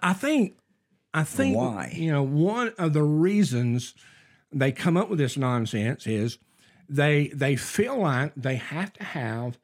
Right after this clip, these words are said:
Speaker 1: the latest, hottest, shock state, statement revelation. And, and it's kinda like this. You remember, you remember back in the eighties where, and I, I'm not taking away from, from the experience, but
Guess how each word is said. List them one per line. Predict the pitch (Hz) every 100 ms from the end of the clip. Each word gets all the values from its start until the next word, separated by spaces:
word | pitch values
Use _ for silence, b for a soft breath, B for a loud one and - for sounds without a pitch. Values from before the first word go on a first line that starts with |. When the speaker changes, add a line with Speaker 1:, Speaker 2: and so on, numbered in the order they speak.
| _ _ _ -
Speaker 1:
the | 120 139
latest, | 131 113 107 107 135 - - -
hottest, | - 107 104 127 147 - - _
shock | - - - 180 - -
state, | - - 139 123 -
statement | - - 147 131 143 -
revelation. | 147 131 180 247 - - _ _ _ _ _ _ _ _ _ _ _
And, | 147 165 147
and | 185
it's |
kinda | 185 285
like | 233 190
this. | 165 117
You | 175
remember, | 320 269
you | - 165 170
remember | 262
back | 269 247
in | 190
the | 127
eighties | 151 156 147 -
where, | 147 147 120 b b b b b _
and | 156 131
I, | 143
I'm | 160 151
not | 175 190
taking | 214 208 180
away | 151 156
from, | 151 123 120 120
from | 139 139
the | 123
experience, | 117 - 202 165 113 117
but | - 120